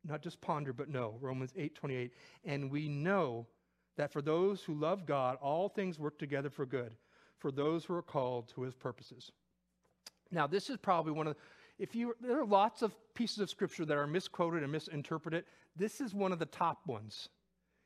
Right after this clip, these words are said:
Here's what it means. <laughs> The promise of God to you,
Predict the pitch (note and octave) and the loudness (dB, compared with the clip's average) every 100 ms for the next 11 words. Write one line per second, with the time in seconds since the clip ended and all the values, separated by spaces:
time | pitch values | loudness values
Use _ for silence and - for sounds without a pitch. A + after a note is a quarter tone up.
0 | _ - A3 A#3+ A3 G3+ G#3 E3+ D3+ A2+ | _ -2 0 2 2 2 2 2 -4 -4
1 | G#2+ A#2+ - _ _ _ _ _ _ _ | -10 -14 -18 _ _ _ _ _ _ _
2 | _ _ _ _ _ _ _ _ _ _ | _ _ _ _ _ _ _ _ _ _
3 | _ _ - - _ - - _ D#3+ D#3 | _ _ -14 -14 _ -20 -20 _ -6 -4
4 | A#2 A3 A3+ B3 B3 - G#3+ F3+ D#3+ D#3 | 0 2 4 4 0 0 -2 0 2 2
5 | A#2+ B2 B2 - _ _ _ _ _ _ | 0 -6 -12 -16 _ _ _ _ _ _
6 | _ _ _ - - D#3 B2+ | _ _ _ -10 -2 -2 -2